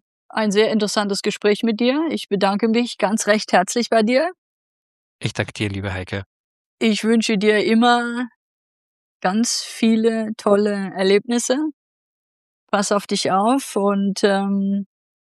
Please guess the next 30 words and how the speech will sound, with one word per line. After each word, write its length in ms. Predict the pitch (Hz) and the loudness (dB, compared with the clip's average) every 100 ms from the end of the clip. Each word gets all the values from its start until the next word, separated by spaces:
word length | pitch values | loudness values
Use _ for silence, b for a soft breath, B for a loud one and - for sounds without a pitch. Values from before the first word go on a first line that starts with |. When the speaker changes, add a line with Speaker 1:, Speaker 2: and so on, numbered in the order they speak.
| _ _ | _ _
Speaker 1:
ich 160 | 196 | -2
denke, 260 | 202 196 185 | 0 2 2
wir 80 | 190 | 0
sprechen 380 | - 180 185 | 0 0 0
uns 180 | 175 165 | -4 0
wieder. 300 | 180 113 151 240 _ _ _ _ _ _ _ _ - | 0 2 0 -2 _ _ _ _ _ _ _ _ -4
Speaker 2:
Hm, 180 | 117 90 | -4 -2
das 180 | - - | -2 0
hoffe 140 | 110 | 2
ich 80 | 113 | 2
sehr. 240 | - 226 - B B B - _ - | 2 0 -2 B B B -18 _ -16
<laughs> 400 | - 139 - - _ _ _ _ _ - | -2 -2 -2 -8 _ _ _ _ _ -8
Speaker 1:
Also 200 | 202 202 | -4 -4
ich 100 | - | -2
hinterlasse 480 | 220 202 202 208 | 0 2 0 -2
das 120 | - - | -6 -8
natürlich 360 | 190 202 190 | -2 -2 -2
auch 140 | 170 190 | -4 -6
in 100 | 180 | -6
den 100 | 180 | -4
Shownotes, 600 | 233 247 269 269 262 - | -2 0 0 -2 -2 0
aber 400 | 202 196 196 196 b b b _ _ | 0 0 -2 -6 b b b _ _
wo 460 | 233 269 277 285 - - _ | 2 4 4 0 -4 -16 _
kann 220 | - 233 | -2 0
man 160 | 233 220 | 2 2
denn 180 | 220 214 | 2 2
mehr 200 | 214 196 | 2 2
über 160 | 196 | 0
dich 160 | 190 - | -4 -4
erfahren? 480 | 180 - 175 165 | -6 -4 -4 -6